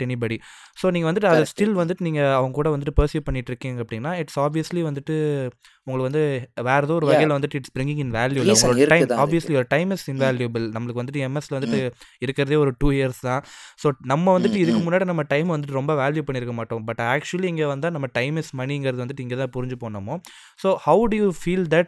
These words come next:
Speaker 1: your time is justified, uh, ha-, being spent in that lab?
Speaker 2: Like,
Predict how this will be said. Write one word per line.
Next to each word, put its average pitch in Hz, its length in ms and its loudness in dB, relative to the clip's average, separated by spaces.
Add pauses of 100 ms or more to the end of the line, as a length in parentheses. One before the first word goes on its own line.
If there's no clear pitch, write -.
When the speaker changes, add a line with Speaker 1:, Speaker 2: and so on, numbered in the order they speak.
Speaker 1:
your 143 300 2
time 170 280 0
is 151 80 -2 (120)
justified, 165 460 -2 (180)
uh, 123 160 -2
ha-, 120 360 -4
being 139 140 -4 (140)
spent 131 220 -4
in 123 80 -4
that 110 220 -8
lab? 98 140 -6 (1300)
Speaker 2:
Like, 123 180 2